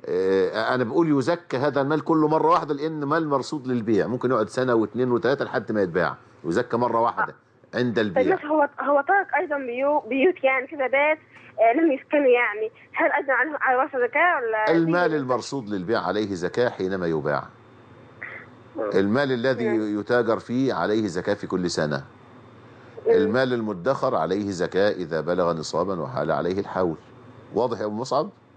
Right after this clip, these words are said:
Speaker 2: مم. جزاك الله خير.
Speaker 1: بارك الله فيك.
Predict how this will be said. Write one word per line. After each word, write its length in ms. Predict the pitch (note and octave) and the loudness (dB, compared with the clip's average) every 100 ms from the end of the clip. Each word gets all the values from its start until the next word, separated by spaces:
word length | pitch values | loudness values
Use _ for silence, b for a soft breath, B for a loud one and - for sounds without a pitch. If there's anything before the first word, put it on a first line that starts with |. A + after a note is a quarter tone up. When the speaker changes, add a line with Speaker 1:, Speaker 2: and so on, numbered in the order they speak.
| - - - - - - D#4 | -20 -20 -20 -20 -20 -16 -10
Speaker 2:
مم. 140 | D4+ - A3+ A#3 | -6 0 2 4
جزاك 200 | C#4 D4 | 2 0
الله 120 | B3+ - - | -2 -4 -6
خير. 360 | A3+ G#3+ G#3+ F#3 | -6 -2 -2 0
Speaker 1:
بارك 280 | G#2+ F#2+ E2+ | 0 0 -2
الله 200 | D#2 C#2+ | -4 -6
فيك. 300 | - C2 | -8 -14